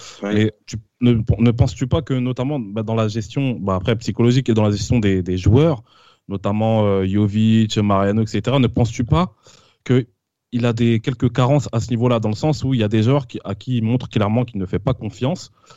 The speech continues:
Speaker 2: mais on va dire à des moments critiques, par exemple, on peut perdre, voilà, on perd deux un, il faut, euh, absolument égaliser.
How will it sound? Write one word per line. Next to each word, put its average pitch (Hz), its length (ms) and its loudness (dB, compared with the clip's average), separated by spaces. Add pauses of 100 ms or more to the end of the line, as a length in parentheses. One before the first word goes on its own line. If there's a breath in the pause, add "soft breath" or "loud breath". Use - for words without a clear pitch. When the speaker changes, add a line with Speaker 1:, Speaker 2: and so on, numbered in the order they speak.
(180 soft breath)
Speaker 2:
mais 135 360 2 (360)
on 101 100 -12
va 110 140 -2
dire 139 140 -2
à 127 60 -2
des 117 80 -2
moments 120 200 2
critiques, 143 420 -6
par 98 160 -8
exemple, 120 260 -8
on 101 60 -8
peut 104 180 -4
perdre, 101 440 -4
voilà, 98 220 -6
on 90 120 -12
perd 104 220 -4
deux 113 180 0
un, 117 240 2
il 117 80 0
faut, 104 260 -4
euh, 95 220 -4
absolument 107 400 -2
égaliser. 107 460 0